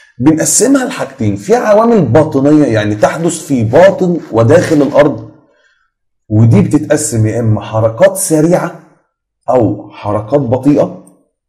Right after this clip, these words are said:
وهنفهم دلوقتي كلمة حركة سريعة أو إيه، يعني إيه كلمة حركة بطيئة، تحس إن الكلمة غامضة بالنسبة لك. وفي عوامل خارجية، أي أنها تتم خارج سطح الأرض، زي التعرية المائية، التعرية الهوائية،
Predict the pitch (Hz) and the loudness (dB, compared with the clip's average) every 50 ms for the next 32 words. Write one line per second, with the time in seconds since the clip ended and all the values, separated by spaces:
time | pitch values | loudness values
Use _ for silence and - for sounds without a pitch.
0 | _ _ _ _ _ _ _ _ _ 95 98 92 92 104 131 - - 110 101 92 | _ _ _ _ _ _ _ _ _ -8 -6 -4 -2 -2 -2 -2 -2 -4 -2 0
1 | 104 110 110 110 117 117 113 117 110 104 101 92 - - - 110 110 - 104 - | 2 2 2 0 -2 -4 -2 -2 -2 -2 -2 -4 -6 -6 -6 -4 -4 -4 -6 -6
2 | - 98 104 101 - - 92 87 71 104 98 92 95 98 98 - 110 107 101 98 | -4 -4 -4 -4 -4 -6 -6 -4 -4 -2 -2 -4 -4 -8 -8 -6 -4 -4 -4 -4
3 | - - 110 117 113 - 98 101 101 - 113 107 110 113 117 113 107 101 95 - | -6 -6 -8 -6 -6 -6 -8 -8 -8 -8 -8 -8 -8 -8 -8 -8 -8 -8 -8 -6
4 | 117 113 110 98 - - 107 113 104 101 98 98 98 98 90 82 107 113 127 123 | -4 -2 -2 -2 -4 -4 -4 -4 -4 -4 -4 -6 -6 -6 -4 -2 0 0 0 -2
5 | 123 - - - _ _ _ _ _ _ _ - - 123 127 127 202 226 233 - | -4 -10 -20 -20 _ _ _ _ _ _ _ -2 0 0 0 2 2 2 4 4
6 | 214 233 247 254 247 208 - - 160 185 185 180 170 170 135 156 165 170 160 - | 4 4 4 4 2 0 -2 0 2 2 4 4 2 2 2 2 2 2 2 2
7 | - 196 - - 175 175 180 175 170 170 156 151 156 147 135 127 127 123 123 - | 2 0 0 0 0 0 0 0 0 -2 -2 0 0 0 0 0 -2 -4 -2 2
8 | 160 180 202 208 214 214 208 - - - 185 180 - - 165 156 151 156 165 160 | 4 4 6 6 6 4 2 2 0 0 -2 -2 0 0 0 0 2 2 2 2
9 | 135 117 - - - - _ _ _ _ _ _ _ _ _ _ _ _ _ _ | 0 -2 -10 -16 -20 -20 _ _ _ _ _ _ _ _ _ _ _ _ _ _
10 | - 95 104 110 107 113 - 104 95 92 104 107 120 123 117 113 110 104 98 - | -8 -2 -2 0 0 0 0 2 2 4 4 2 2 2 2 2 2 2 0 -2
11 | - 117 123 131 147 - - - - _ _ _ _ _ _ _ _ _ _ - | -2 -2 -2 -4 -4 -6 -12 -18 -20 _ _ _ _ _ _ _ _ _ _ 0
12 | 113 98 107 110 120 123 113 104 92 95 98 98 101 101 - 117 120 120 120 120 | 2 4 4 4 4 4 2 2 2 2 2 2 2 2 2 0 -4 -4 -6 -8